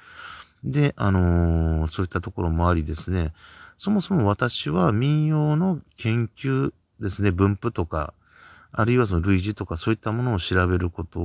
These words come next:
をもう相当早くからやっていたんです。なので、やっぱり普通の人と違って、あの、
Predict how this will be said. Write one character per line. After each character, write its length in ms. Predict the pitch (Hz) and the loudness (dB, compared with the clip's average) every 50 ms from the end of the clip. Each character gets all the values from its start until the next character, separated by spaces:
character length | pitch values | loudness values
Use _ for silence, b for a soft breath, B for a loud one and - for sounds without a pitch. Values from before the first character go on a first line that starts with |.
| 107 143 151 | 0 0 0
を 40 | |
も 220 | 117 110 113 101 82 | 0 0 0 0 -2
う 20 | |
相 220 | 80 - - 117 - | -2 -4 -8 -8 -6
当 100 | - 120 | -6 -8
早 220 | - - 143 120 | -4 -4 -4 -4
く 80 | 95 - | -4 -8
か 120 | - 110 | -10 -6
ら 60 | 92 78 | -4 -4
や 40 | 78 | -4
っ 20 | 78 | -6
て 160 | - - 82 | -6 -8 -8
い 40 | 80 | -6
た 140 | - 78 | -6 -8
ん 60 | 69 69 | -8 -8
で 100 | 71 73 | -10 -10
す。 220 | - - - B B B B B B B B B B B B B B B B - | -10 -10 -12 B B B B B B B B B B B B B B B B 0
な 120 | 139 160 | 0 2
の 180 | 160 156 120 101 | 2 2 0 2
で、 320 | 110 139 127 98 82 - - | 2 4 4 4 2 -2 -4
や 100 | - 135 | -6 -6
っ 40 | - | -4
ぱ 100 | - 165 | -2 -4
り 80 | 123 95 | -4 -4
普 140 | - - | -6 -8
通 160 | - - 123 117 | -8 -6 -4 -4
の 80 | 113 | -4
人 220 | 104 - - 143 127 | -6 -6 -6 -6 -4
と 120 | - 104 | -4 -8
違 220 | - - - 95 85 80 | -8 -4 -6 -4 -4 -4
っ 60 | 78 - _ _ _ _ | -6 -6 _ _ _ _
て、 300 | 143 135 110 80 78 - B B B B B B B B B B B | 2 4 4 2 0 -4 B B B B B B B B B B B
あ 160 | - - 95 | -2 0 2
の、 360 | 92 90 90 87 82 85 85 | 2 2 2 2 2 2 0